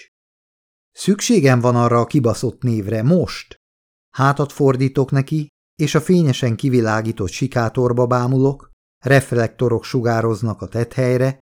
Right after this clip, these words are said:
ahol most már sátrak takarják azokat a testeket, amik fekete színű műanyagba vannak csomagolva. Mi a francért van itt Roger,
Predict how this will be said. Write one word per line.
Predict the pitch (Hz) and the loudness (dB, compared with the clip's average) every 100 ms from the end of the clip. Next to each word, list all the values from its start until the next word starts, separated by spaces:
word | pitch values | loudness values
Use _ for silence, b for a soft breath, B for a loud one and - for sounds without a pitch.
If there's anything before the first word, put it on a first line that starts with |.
| _ _ | _ _
ahol | 147 160 156 | 2 4 4
most | 160 - | 0 -2
már | 156 156 | 0 0
sátrak | 143 165 127 117 113 - | 0 0 0 -2 -6 -4
takarják | 113 - 113 110 110 - | -4 -2 -2 -2 -4 -4
azokat | 104 107 - 95 | -6 -8 -12 -16
a | |
testeket, | - 123 - - 127 131 135 - _ _ _ | -6 -4 -4 -6 -4 -4 -6 -8 _ _ _
amik | 156 165 170 | 2 4 4
fekete | 180 170 147 127 | 4 2 2 -2
színű | - 135 123 | 0 0 2
műanyagba | 123 131 117 113 110 107 107 | 2 2 0 -2 -4 -4 -4
vannak | 107 107 104 | -4 -4 -8
csomagolva. | - 131 117 107 104 104 101 104 104 _ _ _ _ _ - | -6 -4 -2 -4 -6 -8 -8 -12 -14 _ _ _ _ _ 0
Mi | 131 170 | 4 4
a | 170 | 4
francért | 120 113 101 123 110 - | 2 -2 -2 -2 -2 -2
van | 117 | -2
itt | 117 - | -2 -2
Roger, | 120 107 113 101 - | -2 -2 -4 -8 -10